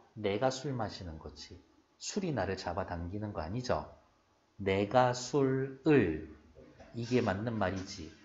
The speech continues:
술이 나를 맞는 말 아니잖아. 그래서 주객 전도된 표현이다. 라고요. 어쨌든 술을 마시면서 모르겠다 체념하는 태도가 있습니다.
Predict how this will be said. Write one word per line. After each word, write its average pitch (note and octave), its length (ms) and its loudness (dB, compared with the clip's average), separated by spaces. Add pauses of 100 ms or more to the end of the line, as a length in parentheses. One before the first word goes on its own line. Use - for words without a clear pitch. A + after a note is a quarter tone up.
(140)
술이 E3+ 640 0
나를 F#2+ 920 4 (140)
맞는 F#2+ 320 -2
말 F#2 200 2
아니잖아. E2 540 -4 (340)
그래서 G#2 800 4 (220)
주객 - 600 -2
전도된 E2+ 800 -4
표현이다. E2+ 520 -8 (1300)
라고요. - 260 -14 (2250)
어쨌든 A2+ 460 2
술을 E3+ 300 2
마시면서 F#2+ 720 2
모르겠다 G#2+ 1080 0 (560)
체념하는 B2+ 760 -2 (100)
태도가 G2+ 420 -2
있습니다. - 600 -12